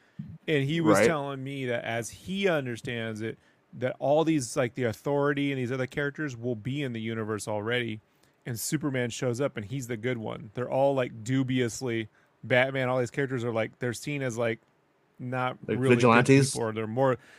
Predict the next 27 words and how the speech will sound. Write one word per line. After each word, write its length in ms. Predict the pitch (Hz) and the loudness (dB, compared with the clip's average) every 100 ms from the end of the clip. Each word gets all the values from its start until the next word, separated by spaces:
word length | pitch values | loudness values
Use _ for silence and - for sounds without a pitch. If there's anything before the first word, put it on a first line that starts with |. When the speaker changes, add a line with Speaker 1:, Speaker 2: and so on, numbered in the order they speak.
| - | -6
Speaker 1:
yeah, 260 | 190 214 139 | 8 10 12
yeah. 300 | 151 127 113 | 10 10 8
And 180 | 127 131 | 0 -2
Superman's 580 | 170 156 151 139 131 113 | 0 2 4 4 2 -2
the 120 | 123 | -4
cornball 520 | - 143 135 127 120 | -4 -4 -4 0 0
that 100 | 123 | 0
shows 320 | - 127 117 113 | -4 -2 0 0
up, 220 | 110 127 | -2 -4
and 280 | 123 120 113 _ | -10 -14 -18 _
he's 220 | - 135 | -10 -8
the 100 | 117 | -6
difference. 600 | 117 120 110 - 123 - _ _ _ _ _ _ _ - | -4 -4 -4 -14 -16 -20 _ _ _ _ _ _ _ -4
Speaker 2:
Yeah. 300 | 107 104 95 | 2 4 4
Speaker 1:
That's 240 | 117 104 | 0 -2
as, 400 | 123 107 101 - - _ _ _ _ _ _ _ - | -4 -4 -6 -12 -18 _ _ _ _ _ _ _ -8
as 160 | 117 113 | -4 2
Speaker 2:
And 100 | 127 | 8
Speaker 1:
I 20 | |
Speaker 2:
then, 120 | 131 | 8
Speaker 1:
understand 320 | 123 113 113 | 8 6 4
Speaker 2:
and 100 | 123 | 6
then, 300 | 123 120 120 | 6 6 4
Speaker 1:
it. 160 | 117 113 | 4 4
Speaker 2:
and 100 | 127 | 4
then 140 | 123 | 4
he, 600 | 120 123 117 113 107 104 | 4 4 4 2 0 -4